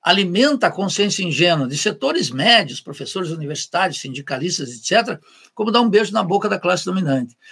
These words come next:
Mas a classe dominante tem seus amores, que o Lula não pertence a ele. Como o Lula já é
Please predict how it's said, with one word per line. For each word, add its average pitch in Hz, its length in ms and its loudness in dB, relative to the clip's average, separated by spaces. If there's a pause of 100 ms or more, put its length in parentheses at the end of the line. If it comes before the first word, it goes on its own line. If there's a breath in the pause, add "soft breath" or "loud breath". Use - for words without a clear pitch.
Mas 262 140 2
a 247 80 6
classe 226 220 2
dominante 214 340 2
tem 208 160 4
seus 202 260 2
amores, 139 680 0 (480)
que 214 160 -2
o - 20 2
Lula 165 240 2
não 180 160 -2
pertence 156 500 -2
a 143 80 4
ele. 120 220 -4
Como 220 220 2
o - 20 6
Lula 175 260 6
já 147 160 4
é 139 220 2